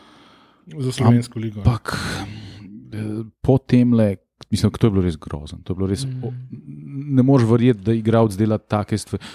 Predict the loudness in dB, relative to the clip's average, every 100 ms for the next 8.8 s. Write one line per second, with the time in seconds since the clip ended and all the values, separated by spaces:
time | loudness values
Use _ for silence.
0 | -12 -10 0 2 2 2 2 2 2 4
1 | 4 4 2 0 -6 -4 -4 0 0 0
2 | -2 -6 -6 -2 0 2 2 2 0 -4
3 | -2 0 0 0 2 0 2 4 4 2
4 | -2 -6 -6 -2 -2 0 2 2 2 2
5 | 2 -2 -4 -4 0 0 2 2 2 2
6 | 0 -2 0 0 -4 -10 -2 2 2 0
7 | -4 0 2 0 -2 -2 0 0 0 -2
8 | 0 2 2 0 -4 -6 -8 -6